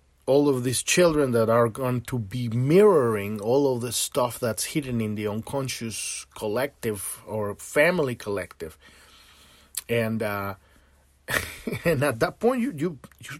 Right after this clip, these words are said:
this is the kind of stuff that shows us we are not, we, we are one whole organism, all of us, and you cannot hide anything from anyone.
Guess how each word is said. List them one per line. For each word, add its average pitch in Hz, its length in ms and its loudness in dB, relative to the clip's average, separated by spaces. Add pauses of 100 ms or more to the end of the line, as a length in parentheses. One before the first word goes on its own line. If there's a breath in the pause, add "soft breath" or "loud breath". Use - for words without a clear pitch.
this 165 220 -2
is 214 140 2
the 196 80 2
kind 180 260 -2
of 170 80 -4
stuff 151 380 0
that 139 180 -4
shows 127 540 -2
us 104 340 -8 (840 loud breath)
we 147 240 0
are 151 160 4
not, 135 560 -4 (140)
we, 170 240 0
we 180 260 2
are 170 300 4
one 160 560 -2
whole 156 540 2
organism, 127 880 -2 (760 soft breath)
all 160 300 6
of 143 120 0
us, - 380 -8 (600 soft breath)
and 127 360 -2
you 123 140 -6
cannot 180 400 2
hide 165 400 -2
anything 151 440 -2
from 113 280 -2
anyone. 104 600 -6